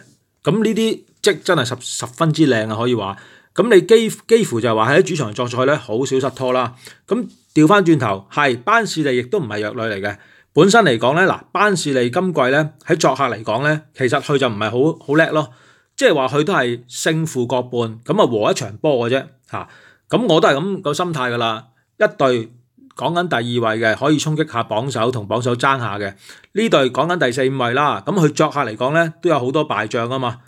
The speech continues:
噉你話噉嘅盤，我唔同你買，即係話讓球主隊勝，噉啊，好似講唔過去咯。畢竟近況嚟講，事實上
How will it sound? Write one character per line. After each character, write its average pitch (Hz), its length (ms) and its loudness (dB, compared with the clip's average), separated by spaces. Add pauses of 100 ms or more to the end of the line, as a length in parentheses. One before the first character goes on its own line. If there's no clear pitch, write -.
(260)
噉 202 200 2
你 165 80 6
話 131 180 2
噉 123 200 -6
嘅 165 120 4
盤， 123 400 -4 (300)
我 127 280 -2
唔 120 140 -8
同 113 240 -8
你 147 220 0
買， 131 340 0 (160)
即 190 120 2
係 139 100 2
話 120 160 0
讓 117 280 -4
球 101 200 -6
主 135 160 -4
隊 139 160 0
勝， 120 320 -4
噉 151 180 0
啊， 113 140 0 (240)
好 - 120 4
似 156 140 4
講 143 180 2
唔 110 120 -8
過 123 240 2
去 127 60 4
咯。 151 280 4
畢 190 160 0
竟 160 300 -2 (360)
近 143 220 0
況 156 160 2
嚟 113 180 -2
講， 139 340 0 (100)
事 135 220 -8
實 139 100 0
上 113 460 -4